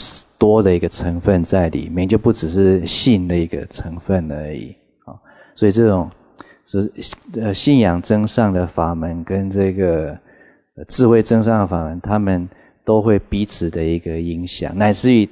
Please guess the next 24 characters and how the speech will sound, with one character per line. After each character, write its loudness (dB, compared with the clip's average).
在 4
般 2
若 6
经 0
的 2
法 -2
门， -8
它 0
有 4
重 -2
信 0
的 -2
一 0
个 -8
修 2
行 -4
内 2
容 0
在 0
里 -10
面。 -4
比 0
如 2
说， 2